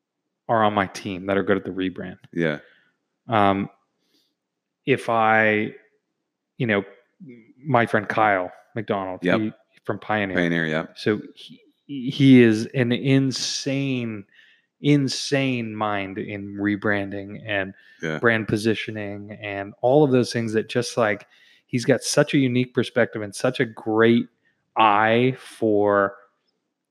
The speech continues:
Speaker 1: and, and, and the way he thinks his way down to where he positions the brand, it's incredible. It's, it's cool to watch. So on those kinds of things, I would bring him in and go, "Here's the problem. Here's the issue that they're having. This is what they wanna solve.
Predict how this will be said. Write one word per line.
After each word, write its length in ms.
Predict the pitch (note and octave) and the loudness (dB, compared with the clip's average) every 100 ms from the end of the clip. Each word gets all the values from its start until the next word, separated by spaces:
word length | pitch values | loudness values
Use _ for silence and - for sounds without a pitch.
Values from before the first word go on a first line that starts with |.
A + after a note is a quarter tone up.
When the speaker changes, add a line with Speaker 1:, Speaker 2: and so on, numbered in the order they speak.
| _ | _
Speaker 1:
and, 140 | C#3 | 0
and, 340 | C3+ C#3 C3+ C3+ | 2 2 2 0
and 180 | C#3+ B2+ | 0 2
the 60 | A#2+ | 4
way 280 | A#2 D3 C3+ | 6 6 6
he 120 | C#3+ | 4
thinks 460 | - D3+ C#3+ - | 2 0 0 -4
his 200 | - B2 | 0 0
way 240 | A#2 A#2+ A2+ | 4 2 4
down 460 | A2 A2 A#2 A2+ | 2 2 2 -2
to 200 | A2 A2+ | -4 -4
where 360 | G#2 A2 A2+ A2 | 0 2 4 4
he 120 | A#2+ | 0
positions 480 | A2+ A2 A2 - A2+ | -4 -4 -4 -6 -8
the 80 | A2+ | -8
brand, 380 | A2+ A2+ B2+ A#2+ | -6 -4 -4 -4
it's 140 | - | -8
incredible. 580 | A2+ - G#2+ G2+ - - _ - | -12 -4 -4 -6 -12 -20 _ 0
It's, 180 | C#3 - - | 0 0 -4
it's 280 | C3 C3 - | 0 0 0
cool 260 | - D#3 C3 | 4 6 6
to 80 | |
watch. 560 | A2 G#2 F#2 - - - | 4 2 0 -6 -14 -2
So 200 | B2+ A#2+ - - - - | 2 2 -2 -14 -8 -2
on 180 | C3+ | 4
those 260 | C#3 D3 E3 | 6 6 4
kinds 180 | D3+ B2 | 2 4
of 80 | A#2+ | 4
things, 180 | A#2+ | 4
I 60 | A#2 | 4
would 140 | A#2 | 4
bring 160 | A#2+ E3 | 4 4
him 180 | C#3+ C3+ | 2 2
in 80 | B2 | 2
and 100 | A#2 | 2
go, 160 | G#2+ | 2
"Here's 300 | G2+ D3+ D#3 | 4 4 4
the 100 | C#3 | 2
problem. 360 | A#2+ A#2+ A2+ G#2+ | 2 2 2 2
Here's 260 | C3+ C#3+ | 4 4
the 140 | C3 B2 | 4 -2
issue 180 | - A#2+ | -2 -6
that 120 | A2+ | -6
they're 80 | A2+ | -6
having. 360 | G#2+ G#2 G#2+ G#2+ | -2 -2 0 -2
This 140 | B2+ | -2
is 80 | C3 | -4
what 120 | B2 | -2
they 80 | A#2+ | -2
wanna 220 | A2+ A2 | -4 -6
solve. 340 | - A2 G2+ | -4 -2 -2